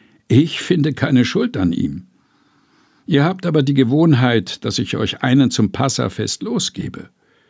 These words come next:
Wollt ihr nun, dass ich euch den König der Juden losgebe?“ Da schrien sie wiederum: „Nicht diesen, sondern Barabbas.“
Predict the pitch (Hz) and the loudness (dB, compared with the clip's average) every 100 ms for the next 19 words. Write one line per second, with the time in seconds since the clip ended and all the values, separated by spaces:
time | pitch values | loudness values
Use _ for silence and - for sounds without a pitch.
0 | _ _ _ _ _ _ - - - 131 | _ _ _ _ _ _ -20 -12 0 0
1 | 156 180 156 156 151 131 98 - 131 117 | 2 4 6 6 6 4 0 -4 -2 2
2 | 135 110 113 - 104 98 - 131 120 113 | 2 2 0 2 0 0 2 4 4 2
3 | - 104 92 113 82 82 82 85 151 165 | 2 2 4 4 2 2 4 2 0 0
4 | 180 175 185 - _ _ _ _ _ _ | 0 0 -4 -12 _ _ _ _ _ _
5 | _ _ _ _ - - - - 113 95 | _ _ _ _ -10 -4 -2 0 2 2
6 | 104 98 170 113 85 - - 123 185 - | 2 2 2 2 -2 -4 -2 2 2 2
7 | - 208 226 135 95 - - _ _ _ | -2 0 2 2 2 0 -4 _ _ _
8 | _ _ - 101 95 113 107 165 110 92 | _ _ -6 -2 2 2 2 2 0 -2
9 | - - - | -4 -10 -10